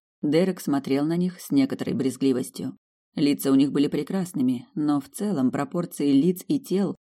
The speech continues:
были нарушены так, что было ясно, при всей их похожести на людей это не люди, а лишь игрушки.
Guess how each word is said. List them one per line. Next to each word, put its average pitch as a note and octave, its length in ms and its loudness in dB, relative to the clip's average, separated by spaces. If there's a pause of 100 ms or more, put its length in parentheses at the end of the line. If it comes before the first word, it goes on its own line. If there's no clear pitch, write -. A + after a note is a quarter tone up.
(100)
были E3 300 4
нарушены D#3+ 560 0
так, F3+ 340 -6
что - 220 -2
было D3+ 180 0
ясно, D#3+ 720 -6
при - 160 0
всей D#3 300 -4
их C3+ 100 -8
похожести C#3 560 -4
на C3+ 100 6
людей C3+ 540 0
это D3 300 -6
не C#3+ 180 4
люди, C3+ 460 -2 (260)
а D#3 100 -4
лишь C3 240 -2
игрушки. B2+ 600 -2